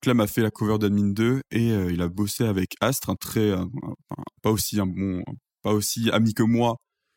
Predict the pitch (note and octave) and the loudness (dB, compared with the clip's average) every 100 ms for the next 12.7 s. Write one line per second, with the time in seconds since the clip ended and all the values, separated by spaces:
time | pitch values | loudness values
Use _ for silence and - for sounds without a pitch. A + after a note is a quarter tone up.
0 | _ - G2+ G2+ G2+ - B2 D3 _ - | _ -4 0 2 2 2 0 0 _ -4
1 | F#2+ F2 - A#2 G#2 A2 A2 G2+ A2 - | 0 0 0 -2 0 0 2 0 0 -4
2 | _ - _ _ _ _ - - C#3 - | _ -20 _ _ _ _ -6 -4 -4 -2
3 | - - - F#2 F#2+ F#2 F2+ G#2 G#2+ F#2 | -2 -2 -2 -2 0 2 4 4 2 0
4 | - F#2 A#2+ C#3+ - - - - G2+ - | -4 -2 -2 -2 -8 -16 -10 0 0 2
5 | A#2+ A2+ F#2+ F2+ F2+ - A2+ A#2+ G#2 G#2+ | 2 4 2 2 0 -2 0 2 2 0
6 | G2+ F#2+ F2+ - - - F#2+ G2 G2 G2 | 0 0 -2 -4 -12 -8 -4 -2 -2 -2
7 | - - - G2 F2+ G#2+ C3 - - G#2+ | -6 -6 -2 -2 -2 -4 -10 -8 -2 0
8 | A#2 - - - F#2+ F#2+ G2+ F#2+ G2 G2 | -2 -6 -12 -4 -4 0 0 0 -2 -2
9 | F2+ B2 - _ _ _ - - _ _ | -4 -8 -12 _ _ _ -20 -20 _ _
10 | _ _ _ _ - A2 A#2 B2+ C#3+ C#3 | _ _ _ _ -6 -2 2 4 4 0
11 | G#2+ - C3+ F#3+ - _ _ _ _ _ | -2 0 0 0 -8 _ _ _ _ _
12 | - G#2+ A2 A2 G#2+ G#2+ G#2 | 0 2 4 4 4 4 2